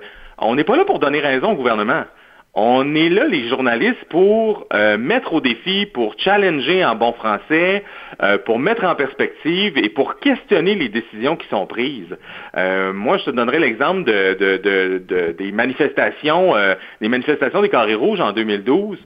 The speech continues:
J'avais cinquante pour cent des gens qui étaient convaincus que j'étais un Carré Rouge, cinquante pour cent des gens qui étaient convaincus que j'étais un Carré Vert, mais dans tous les cas, euh, je, je,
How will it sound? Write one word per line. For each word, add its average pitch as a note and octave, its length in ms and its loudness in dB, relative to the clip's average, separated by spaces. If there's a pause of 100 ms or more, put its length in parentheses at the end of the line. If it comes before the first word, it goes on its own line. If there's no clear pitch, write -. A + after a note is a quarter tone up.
(340)
J'avais G#2+ 160 -2
cinquante A3 280 0
pour G3+ 140 0
cent G#3 120 0
des D#3+ 180 0
gens E3+ 120 2
qui D#3 100 -2
étaient A#2+ 140 2
convaincus F#3+ 420 0
que - 40 -8
j'étais - 120 -2
un A#2+ 60 0
Carré A2+ 300 0
Rouge, F#3+ 300 2
cinquante F#3 320 0
pour E3 140 -2
cent F3 100 2
des C3 160 0
gens D3+ 120 0
qui E3+ 100 -2
étaient A2+ 120 0
convaincus G3+ 400 0
que - 40 -10
j'étais D3 120 -2
un G#2+ 80 0
Carré G#2 280 0
Vert, C3 340 2
mais G#2 100 -2
dans A2+ 160 2
tous A2+ 140 -4
les F#3 160 0
cas, F3+ 340 0 (440)
euh, F#2+ 380 4
je, G#2+ 60 -4
je, - 120 -6